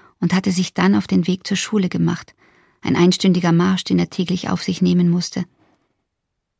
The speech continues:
Erst nachdem er schon ein ganzes Stück gelaufen war, wischte er sich mit dem Handrücken die Oberlippe sauber, etwa dann, wenn sein Klassenkamerad Sepp Schwingshackel zu ihm stieß, oder sogar noch weiter unten, wenn Paul Stagel sich dazu gesellte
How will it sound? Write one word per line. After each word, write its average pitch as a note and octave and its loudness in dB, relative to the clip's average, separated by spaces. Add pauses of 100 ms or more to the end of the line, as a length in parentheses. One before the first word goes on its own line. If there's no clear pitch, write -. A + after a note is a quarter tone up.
(360)
Erst A#3 0
nachdem A3 2
er G#3+ 4
schon G3+ 2
ein F#3+ 4
ganzes A3 0
Stück - -6
gelaufen G3 0
war, E3+ 0 (480)
wischte A3 2
er G3 6
sich G3 0
mit F#3 2
dem F3+ 6
Handrücken G3 4
die F#3+ 2
Oberlippe F3 2
sauber, E3+ -2 (140)
etwa F3+ -2
dann, F3 2 (440)
wenn F#3 -2
sein F3 4
Klassenkamerad F#3 0
Sepp - -4
Schwingshackel F3 0
zu - -2
ihm E3+ 0
stieß, - -4 (680)
oder E3+ 2
sogar E3 0
noch E3 0
weiter E3 -2
unten, D#3+ 0 (340)
wenn E3+ 2
Paul E3+ 0
Stagel F3 0
sich D#3+ -4
dazu E3+ -6
gesellte E3 -2